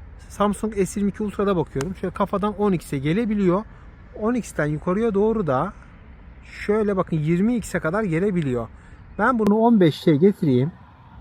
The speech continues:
Her iki telefonun da on beş kalitesine bir bakalım. Şöyle on beşe getirmeye çalışıyorum. Evet. Şu an iki telefonda on beş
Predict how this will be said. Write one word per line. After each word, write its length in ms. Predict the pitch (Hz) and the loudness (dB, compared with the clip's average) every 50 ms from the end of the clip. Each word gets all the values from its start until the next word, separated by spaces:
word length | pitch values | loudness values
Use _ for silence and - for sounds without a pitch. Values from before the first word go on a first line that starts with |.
| - - - - - - - - - | -20 -20 -20 -20 -20 -20 -20 -8 0
Her 120 | - 180 185 | 2 4 4
iki 200 | 180 - - - | 4 2 2 4
telefonun 500 | 190 185 175 165 - 175 175 175 170 165 | 6 6 6 6 4 4 4 6 6 6
da 100 | 175 180 | 6 4
on 340 | 175 - 175 170 175 170 | 4 4 4 6 6 6
beş 140 | 165 160 - | 4 2 2
kalitesine 520 | - - 165 160 151 - 147 - - 151 147 | 0 2 2 2 2 0 -2 0 2 2 2
bir 120 | 151 143 | 4 4
bakalım. 440 | 165 151 - - 139 123 120 135 185 - - - - - - - - - - - - - - - - - - - - | 2 2 4 4 2 2 2 -2 -6 -10 -16 -20 -20 -20 -20 -18 -18 -18 -18 -18 -18 -20 -20 -20 -20 -20 -18 -10 -4
Şöyle 520 | 156 151 147 143 139 131 131 135 139 156 165 | -2 0 0 0 0 0 0 0 0 0 0
on 300 | 170 160 151 147 147 143 | 0 0 0 0 2 2
beşe 260 | 156 151 - - 160 | 0 0 0 0 0
getirmeye 540 | 143 147 139 - - - 151 143 143 160 160 | 0 0 0 -2 -2 0 2 4 4 4 2
çalışıyorum. 640 | - - 147 139 135 127 - - 143 135 156 196 220 - - - - - - - - - - - - | 2 0 0 0 -2 -4 -4 -4 -2 0 0 0 0 -2 -10 -20 -20 -20 -20 -20 -20 -20 -8 0 4
Evet. 220 | 196 165 123 110 - - - - - - - - - - - - - | 6 6 6 4 0 -8 -18 -20 -20 -20 -20 -20 -20 -20 -20 -20 -18
Şu 400 | - - - - - 254 277 247 | -14 -12 -12 -2 4 6 8 8
an 160 | 220 247 254 202 | 8 6 4 0
iki 160 | 190 - - | -4 -4 0
telefonda 500 | - - 214 196 170 - 185 180 208 269 | 4 6 6 6 6 6 6 6 6 6
on 340 | 277 196 220 220 233 208 180 | 6 6 6 8 8 8 8
beş 220 | 202 226 214 - | 8 6 4 2